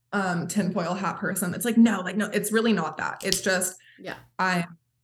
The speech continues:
Speaker 1: just not really into it. I don't really relate. I feel like Instagram is, like, the most, like, chuggy thing in the world. And it's just, like, kind of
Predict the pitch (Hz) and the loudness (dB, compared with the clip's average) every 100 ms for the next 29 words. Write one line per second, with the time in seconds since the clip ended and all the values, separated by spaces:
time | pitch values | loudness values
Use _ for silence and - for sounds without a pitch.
0 | - 180 185 220 175 170 - 196 196 170 | -8 0 4 4 4 2 -2 0 0 -2
1 | 151 175 214 214 226 226 185 180 175 175 | -6 -2 2 4 2 0 0 0 0 0
2 | 175 170 - 196 185 190 190 156 147 214 | 0 -2 -2 -2 0 0 0 -2 -2 -2
3 | 214 190 180 185 - 175 - 180 180 180 | -2 -2 0 0 -2 -4 -2 -2 0 0
4 | 190 185 175 175 185 180 - - 175 175 | -2 -2 -2 -2 -4 -6 -6 0 0 0
5 | 180 196 180 185 180 170 160 170 190 175 | -2 -2 -2 0 -2 0 -2 0 0 -2
6 | 180 196 - 180 - 160 165 | -2 -4 -4 -4 -4 -6 -6